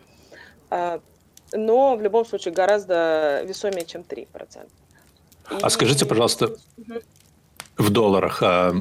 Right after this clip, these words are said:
Speaker 2: а, потому что, э, ну, по-, скажем так, по старому курсу, я понимаю, что сейчас
Speaker 1: <laughs>
Speaker 2: доллары не
Speaker 1: Что
Speaker 2: те,
Speaker 1: щ-,
Speaker 2: что были раньше.
Speaker 1: что считать, э, ста-, старым курсом?
Speaker 2: Довоенный, довоенный курс сколько? Девяносто или с-, сколько был, э, рубль?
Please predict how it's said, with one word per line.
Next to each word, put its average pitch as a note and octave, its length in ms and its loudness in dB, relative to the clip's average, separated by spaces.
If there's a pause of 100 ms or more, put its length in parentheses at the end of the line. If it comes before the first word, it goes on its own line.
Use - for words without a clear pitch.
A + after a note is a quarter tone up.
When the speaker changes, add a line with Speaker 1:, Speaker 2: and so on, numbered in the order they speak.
(100)
Speaker 2:
а, F2 260 2
потому F#2+ 280 -2
что, F2+ 320 2
э, F2+ 400 -4 (180)
ну, C3 120 2 (140)
по-, C3+ 60 0
скажем B2 280 2
так, - 180 -2
по - 60 -2
старому A#2 420 2
курсу, - 460 -4 (100)
я F#2+ 120 2
понимаю, F#2+ 340 2
что - 140 -8
сейчас - 520 0
Speaker 1:
<laughs> A3 200 -4
Speaker 2:
доллары F#2+ 320 4
не F#2 120 2
Speaker 1:
Что - 80 2
Speaker 2:
те, F2+ 120 0
Speaker 1:
щ-, - 40 -2
Speaker 2:
что - 140 -4
были E2+ 240 -2
раньше. E2 240 -6
Speaker 1:
что C4 280 4
считать, A3 560 -6 (100)
э, F3+ 680 -8 (560)
ста-, F#3+ 320 -10
старым F#3+ 300 -10
курсом? C#4+ 340 -14 (360)
Speaker 2:
Довоенный, G2+ 840 2
довоенный F#2+ 520 4
курс - 220 -2
сколько? - 300 -2
Девяносто G#2 600 2
или E2+ 220 2
с-, - 200 -4
сколько - 340 -2
был, D#2+ 300 2
э, D#2+ 280 2
рубль? E2+ 460 0